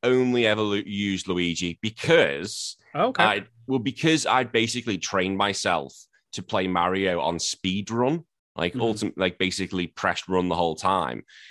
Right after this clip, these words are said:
Speaker 1: Luigi was great 'cause it's basically, yes, he may touch the floor like anything, but I'm jumping all the time.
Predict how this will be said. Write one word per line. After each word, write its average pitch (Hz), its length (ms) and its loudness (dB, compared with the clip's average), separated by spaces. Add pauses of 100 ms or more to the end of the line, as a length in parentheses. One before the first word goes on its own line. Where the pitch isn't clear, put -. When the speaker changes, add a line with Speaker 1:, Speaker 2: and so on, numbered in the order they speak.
(220)
Speaker 1:
Luigi 117 380 4
was 95 120 0
great 113 380 2
'cause 104 140 -6
it's 98 120 -4
basically, 110 480 0
yes, 110 340 0
he 104 120 -2
may 95 460 0 (220)
touch 95 240 -6
the 92 80 -12
floor 120 360 2
like 87 220 2
anything, 80 340 -4
but 98 120 -6
I'm 123 180 2
jumping 107 380 0
all 90 160 -2
the 85 80 -2
time. 110 500 -2